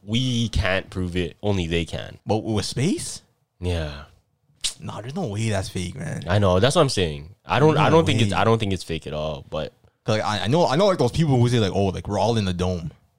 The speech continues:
Speaker 2: Like, we're just in a
Speaker 1: Mm.
Speaker 2: big dome and all
Speaker 1: Like the
Speaker 2: that."
Speaker 1: firm, you heard of that? The firmament, firmament,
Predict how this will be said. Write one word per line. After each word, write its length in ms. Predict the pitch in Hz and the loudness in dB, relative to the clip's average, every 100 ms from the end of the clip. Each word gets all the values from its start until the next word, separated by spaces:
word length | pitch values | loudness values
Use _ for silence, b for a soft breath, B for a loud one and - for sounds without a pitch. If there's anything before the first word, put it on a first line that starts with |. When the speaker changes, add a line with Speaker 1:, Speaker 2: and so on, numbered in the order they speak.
| - | -8
Speaker 2:
Like, 120 | 113 | 0
we're 140 | 113 | 2
just 100 | 113 | 4
in 80 | 123 | 2
a 60 | 101 | 0
Speaker 1:
Mm. 40 | |
Speaker 2:
big 200 | 98 98 | -2 -2
dome 220 | 98 98 90 | 0 0 -2
and 100 | 87 | -2
all 40 | |
Speaker 1:
Like 100 | 110 | 2
the 80 | 110 | 2
Speaker 2:
that." 100 | - | 4
Speaker 1:
firm, 340 | 113 110 110 | 2 2 -4
you 160 | 101 107 | -2 2
heard 180 | 110 110 | 4 4
of 60 | 110 | 4
that? 260 | 113 - 92 | 0 -2 -12
The 120 | 90 | -4
firmament, 560 | 95 95 101 107 104 - | 0 0 0 -4 -6 -12
firmament, 600 | - 101 113 127 147 | -2 0 2 0 0